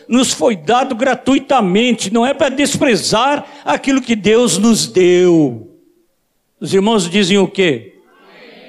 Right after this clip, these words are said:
Não é para desprezar o que Deus te deu.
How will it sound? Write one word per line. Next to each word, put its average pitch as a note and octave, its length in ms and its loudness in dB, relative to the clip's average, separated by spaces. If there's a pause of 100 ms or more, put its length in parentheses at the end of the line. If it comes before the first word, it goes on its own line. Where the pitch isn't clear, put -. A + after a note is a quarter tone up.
(300)
Não C4 480 2
é E4 240 -2
para D#4 340 0
desprezar D4+ 920 0
o D#4+ 80 0
que E4 160 0
Deus C4+ 480 0
te E4 160 0
deu. C#4+ 400 0